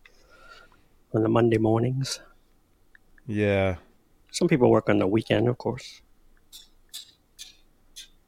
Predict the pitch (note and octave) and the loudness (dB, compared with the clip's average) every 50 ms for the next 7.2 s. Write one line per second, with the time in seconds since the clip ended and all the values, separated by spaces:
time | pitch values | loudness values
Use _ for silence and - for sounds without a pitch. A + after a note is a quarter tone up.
0 | _ _ _ _ _ _ _ _ _ _ _ _ _ _ _ _ _ _ _ _ | _ _ _ _ _ _ _ _ _ _ _ _ _ _ _ _ _ _ _ _
1 | _ _ _ - - - - A#2+ A#2+ A#2+ A#2+ A#2 - - - - G#2+ G2 F#2 F2+ | _ _ _ -20 -20 -20 -12 -8 -6 -6 -6 -8 -10 -14 -10 -8 -6 -4 -4 -4
2 | F2+ - - - - - _ _ _ _ - - _ _ _ _ _ _ _ _ | -6 -10 -14 -20 -20 -20 _ _ _ _ -20 -20 _ _ _ _ _ _ _ _
3 | _ _ _ _ _ _ _ _ _ _ _ - - _ _ _ _ _ _ _ | _ _ _ _ _ _ _ _ _ _ _ -20 -20 _ _ _ _ _ _ _
4 | _ - F#3 A3+ G#3+ D3+ C3+ F3 A3+ G#3 - A3 G#3 F#3 E3+ D#3+ D3 B2 B2 - | _ 10 12 12 12 12 10 8 6 4 4 4 6 6 6 6 4 2 0 -2
5 | - A2 F#2+ G2 A#2 C#3 E3+ F#3+ D#3 G#2 F#2+ F#2+ F#2+ G2+ G2+ - _ _ _ _ | -4 -4 0 4 4 6 6 6 4 2 0 0 -2 -4 -6 -10 _ _ _ _
6 | _ _ _ _ _ _ _ _ _ _ _ _ _ _ _ - C#3 - D3+ C3 | _ _ _ _ _ _ _ _ _ _ _ _ _ _ _ -10 -6 -4 0 2
7 | B2 A#2+ A2 | 4 4 4